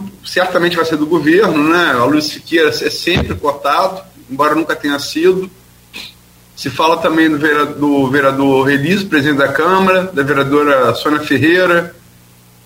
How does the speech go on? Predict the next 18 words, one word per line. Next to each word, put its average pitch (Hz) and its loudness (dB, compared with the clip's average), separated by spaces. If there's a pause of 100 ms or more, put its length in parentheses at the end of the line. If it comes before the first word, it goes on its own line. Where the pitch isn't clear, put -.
(460)
da 143 2
vice-prefeita 156 -2
Carla - 0
Capucci, 190 -4
que - -14
foi 156 -4
colocada 143 0
na 139 2
assistência 139 -6
social 135 0
do 127 -4
governo, 127 0
pra 139 -4
tentar 143 -4
se - -10
aproximar 143 -2
da 143 2
população. 147 0